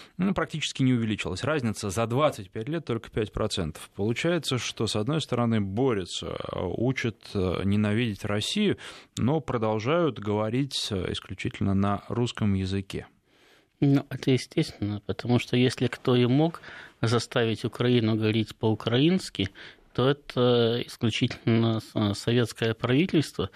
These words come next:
Speaker 2: которое все-таки обеспечивало в огромном количестве качественные переводы на украинский язык мировой, советской и самой разной прочей классики.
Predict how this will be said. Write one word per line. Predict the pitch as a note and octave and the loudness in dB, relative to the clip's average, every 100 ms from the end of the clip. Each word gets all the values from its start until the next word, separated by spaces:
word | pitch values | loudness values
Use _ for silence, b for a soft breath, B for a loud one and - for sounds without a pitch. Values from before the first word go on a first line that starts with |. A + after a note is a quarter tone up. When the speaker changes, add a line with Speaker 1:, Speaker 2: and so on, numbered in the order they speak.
| B B B | B B B
Speaker 2:
которое | A2 - A#2+ B2 A#2 | -6 0 2 4 4
все-таки | A2 - B2 A#2+ - - | 0 -2 -2 -2 -2 0
обеспечивало | C3 A2+ - - B2+ - - G#2 G2+ G#2 | 0 0 -2 0 2 2 -2 -2 0 0
в | G#2 | 0
огромном | A2 A#2+ C3 A#2 A2 | 0 2 4 4 2
количестве | - A#2 C#3 - - - E2 - B B B - | 0 0 2 0 -4 -4 -4 -4 B B B -10
качественные | - B2+ - - B2+ A2 A2+ | -6 -6 -8 -10 0 2 2
переводы | A2+ - A2 A2 A2+ A2 G#2 | 2 2 2 4 2 2 4
на | G#2 G#2 | 4 2
украинский | G2+ A2 A2 G#2+ - - A2 | 2 2 2 0 -4 0 2
язык | A2 C3+ C3 A2+ | 4 2 2 2
мировой, | A2 A2+ A#2 D3 | 2 2 4 2
советской | C3 - A2 C3 B2 - | 2 -2 0 0 0 -4
и | |
самой | - B2+ A#2+ A2 | -2 2 4 4
разной | A#2 A2 A2+ | 2 -2 -6
прочей | - A2 G#2 G#2 | -4 -2 -2 -2
классики. | - G2+ G#2 - - G2+ | -2 -2 -2 -8 -18 -20